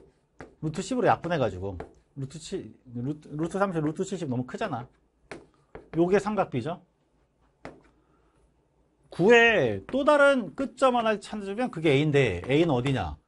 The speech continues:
직각으로 찾으면 되죠. 직각. 그지? 직각이구나. 닮음. 자, 요 루트 칠십에다가 루트 삼 분의 루트 칠을 곱하면 돼. 넌 얼마냐?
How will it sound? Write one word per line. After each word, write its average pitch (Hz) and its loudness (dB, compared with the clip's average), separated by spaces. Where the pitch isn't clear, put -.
직각으로 240 2
찾으면 - 8
되죠. 110 4
직각. - -10
그지? 117 -6
직각이구나. 147 -2
닮음. 143 4
자, 147 2
요 190 10
루트 196 4
칠십에다가 220 0
루트 190 -2
삼 269 4
분의 247 2
루트 175 -2
칠을 277 -2
곱하면 190 2
돼. 98 -4
넌 180 2
얼마냐? 147 2